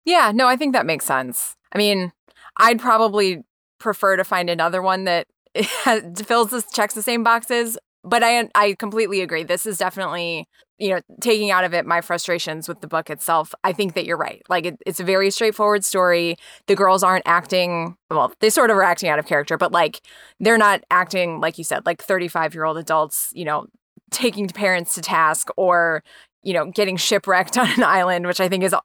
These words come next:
gonna forever be our, like, callback to, like,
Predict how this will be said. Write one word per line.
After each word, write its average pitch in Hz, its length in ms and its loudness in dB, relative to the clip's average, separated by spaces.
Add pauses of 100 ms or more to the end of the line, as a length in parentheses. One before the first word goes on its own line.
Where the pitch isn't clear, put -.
gonna 202 220 2
forever 196 420 4
be 185 180 0
our, 175 120 4
like, 170 220 0
callback 170 440 2
to, 180 120 -8
like, 160 300 -2